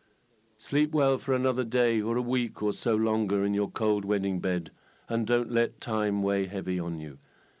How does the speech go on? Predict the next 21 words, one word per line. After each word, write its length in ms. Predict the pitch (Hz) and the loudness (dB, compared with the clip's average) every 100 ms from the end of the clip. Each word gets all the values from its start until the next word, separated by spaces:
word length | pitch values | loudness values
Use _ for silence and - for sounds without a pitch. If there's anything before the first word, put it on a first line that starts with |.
| _ _ | _ _
I 100 | 120 | 0
have 100 | 131 | 2
only 260 | 131 143 143 | 4 4 2
a 60 | 143 | 0
few 240 | 156 147 | 2 0
things 300 | 147 135 113 | 2 0 2
left 260 | 127 117 - | 0 0 -4
to 80 | |
do, 380 | 104 107 98 113 - _ _ _ _ | -2 0 0 -2 -6 _ _ _ _
and 140 | - 113 | -2 2
I 120 | 127 | 2
shall 180 | - 143 | 2 0
join 320 | 127 143 139 | 2 2 2
you 120 | 127 | 0
soon, 520 | 104 110 101 92 85 - | 0 0 2 0 -2 -4
and 160 | 95 107 | -2 0
soon 320 | - 127 127 | 2 2 2
the 80 | 120 | 2
day 280 | 131 120 117 | 2 2 2
will 160 | 120 | 0
dawn. 500 | 113 110 98 90 80 | 0 0 0 -2 -8